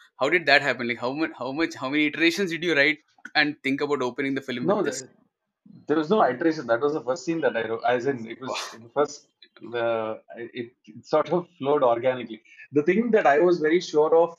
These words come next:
Speaker 2: is, uh, about opening the film. Uh, I, I,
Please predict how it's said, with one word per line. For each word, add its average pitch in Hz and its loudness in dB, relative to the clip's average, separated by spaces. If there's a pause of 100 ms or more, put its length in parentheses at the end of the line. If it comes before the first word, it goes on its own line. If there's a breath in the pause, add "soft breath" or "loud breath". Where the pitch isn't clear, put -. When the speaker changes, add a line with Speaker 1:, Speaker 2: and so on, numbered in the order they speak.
Speaker 2:
is, 147 -4 (520)
uh, 123 4 (120)
about 131 0
opening 151 0
the 165 2
film. 147 0 (460)
Uh, 117 2 (200)
I, 151 0
I, 160 6